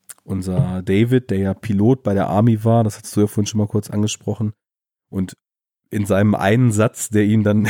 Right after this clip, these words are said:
<laughs> die Charaktermotivation gibt, dann mal sagt, dass er total angepisst ist davon, wie die Menschen mit sich selbst und der Welt umgehen. Ähm, die Frage kommt halt auf, warum er schon so lange auf der Station ist und dass sein, sein Körper eigentlich schon kaum noch mitmacht und,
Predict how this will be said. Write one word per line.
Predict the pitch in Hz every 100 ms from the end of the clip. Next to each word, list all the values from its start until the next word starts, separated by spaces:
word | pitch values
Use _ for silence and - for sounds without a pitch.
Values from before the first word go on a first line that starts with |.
| 101
<laughs> | - -
die | 135
Charaktermotivation | - 113 131 - 120 123 143 113 113 - 123 117 117
gibt, | 117 - - - - _
dann | - 101
mal | 104 95
sagt, | 92 95 113 107
dass |
er | 104
total | 101 98 104 98
angepisst | 101 110 113 117 113 -
ist | 110
davon, | 98 - 104 101
wie | 101
die | 101
Menschen | 98 107 - 104
mit | 104
sich | - 95
selbst | 95 104 -
und | 110
der | 104
Welt | 95 104 -
umgehen. | 104 110 113 117 113 - _ _ _ _
Ähm, | - 92 90 -
die | - 95
Frage | 95 98 101
kommt | 95 113 101
halt | 95 -
auf, | 95 101
warum | 98 95 101
er |
schon | 98 104
so | 95
lange | 95 101 110
auf | 101
der | 98
Station | - 95 - 104 104
ist | 101 -
und | 95
dass | 92 -
sein, | 98 95 95
sein | 92 98
Körper | - 104 107
eigentlich | 85 98 -
schon | 101
kaum | 95 101
noch | 101 90
mitmacht | 101 104 101 101 -
und, | 95 92 -